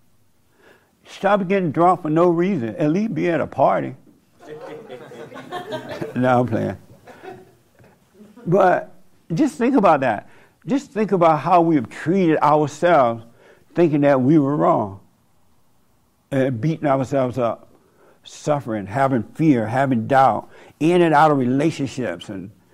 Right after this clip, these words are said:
<laughs> what a messed up life, huh?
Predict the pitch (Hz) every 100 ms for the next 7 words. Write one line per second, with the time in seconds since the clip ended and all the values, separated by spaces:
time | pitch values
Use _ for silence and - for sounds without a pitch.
0 | _ _ _ _ _ - 123 _ _ _
1 | _ _ - - - _ _ _ _ _
2 | 311 311 269 _ _ _ _ _ 311 _
3 | _ - _ 330 _ _ _ - - -
4 | _ 294 403 139 147 359 330 202 180 196
5 | 139 139 170